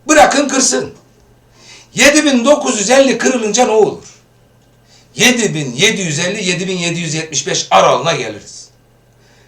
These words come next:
Şu andaki mevcut hisselerde yüzde üç beş daha geri geliriz.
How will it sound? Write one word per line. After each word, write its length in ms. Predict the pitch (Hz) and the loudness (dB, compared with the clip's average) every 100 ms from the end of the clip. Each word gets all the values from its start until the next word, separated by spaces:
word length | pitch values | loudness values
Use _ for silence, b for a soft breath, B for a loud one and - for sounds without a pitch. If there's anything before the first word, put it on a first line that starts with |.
| b | b
Şu 260 | - 285 285 | -2 6 6
andaki 420 | 202 170 139 123 | 6 4 -4 -4
mevcut 520 | 127 240 156 139 - | 0 2 2 -4 -8
hisselerde 840 | - 247 - 139 123 139 233 233 B B B B B _ _ _ _ _ | -4 -2 0 0 -2 -2 -4 -4 B B B B B _ _ _ _ _
yüzde 320 | 220 269 233 | -2 0 0
üç 240 | 247 - 240 | 0 0 0
beş 220 | 220 - | 0 2
daha 180 | 185 196 | 4 4
geri 300 | 143 113 101 | 2 -4 -8
geliriz. 280 | 95 95 | -12 -14